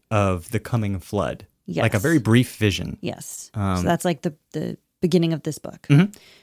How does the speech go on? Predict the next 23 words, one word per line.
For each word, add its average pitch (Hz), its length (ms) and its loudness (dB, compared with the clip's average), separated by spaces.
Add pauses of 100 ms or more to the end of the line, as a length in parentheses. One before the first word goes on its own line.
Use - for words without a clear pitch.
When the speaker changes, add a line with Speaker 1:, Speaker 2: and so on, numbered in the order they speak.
(160)
Speaker 2:
Kind 160 120 -4
of 156 60 -6
foreshadowing. - 640 -6 (1400)
Meanwhile, 294 440 6
up 226 120 4
in 202 80 6
heaven, 208 500 6 (1300)
two 508 220 0
hundred 302 520 2 (240)
angels 220 720 2 (760)
see 320 320 2
that 330 220 2
human 381 440 0
women 254 480 2 (460)
are 285 280 2
hot. - 320 -2 (1300)
And 247 300 0
they 240 60 2
all 339 220 4
make 427 140 -4
a 403 40 -2
pact 349 540 0 (340)
to 330 380 2